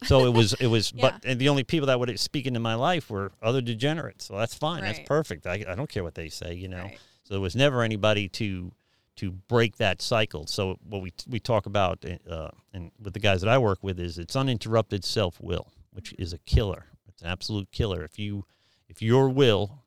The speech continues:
Speaker 2: is not interrupted one way or another by good, you know, hook or by crook, you, the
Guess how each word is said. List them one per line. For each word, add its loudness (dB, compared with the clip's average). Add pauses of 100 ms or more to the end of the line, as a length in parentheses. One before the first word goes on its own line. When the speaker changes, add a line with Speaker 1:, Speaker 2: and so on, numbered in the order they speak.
(200)
Speaker 2:
is -20
not -2
interrupted 0 (640)
one -4
way 4
or 4
another 2 (500)
by -10
good, -2 (160)
you -6
know, -4
hook -2
or -4
by 4
crook, 2 (340)
you, -8 (320)
the -14